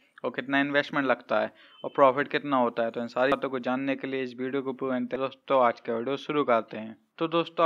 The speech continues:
अगर बात करें अंडे के बिजनेस के बारे में, तो दोस्तों, इनके थ्री टाइप्स होते हैं अंडे के बिजनेस के लिए।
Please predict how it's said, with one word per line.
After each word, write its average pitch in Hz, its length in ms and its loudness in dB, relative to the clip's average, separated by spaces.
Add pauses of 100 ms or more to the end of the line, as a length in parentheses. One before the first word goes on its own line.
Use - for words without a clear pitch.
अगर 151 180 0
बात 143 360 0
करें 151 200 0
अंडे 139 260 -2
के 139 120 -6
बिजनेस 127 380 -6
के 156 120 -2
बारे 147 260 6
में, 151 200 -2
तो 151 100 -8
दोस्तों, 147 360 -2
इनके 156 240 -2
थ्री 156 280 -2
टाइप्स 151 340 2
होते 143 220 -4
हैं 135 60 -2
अंडे 135 220 -4
के 131 120 -4
बिजनेस 127 360 -8
के - 120 -8
लिए। 107 260 -4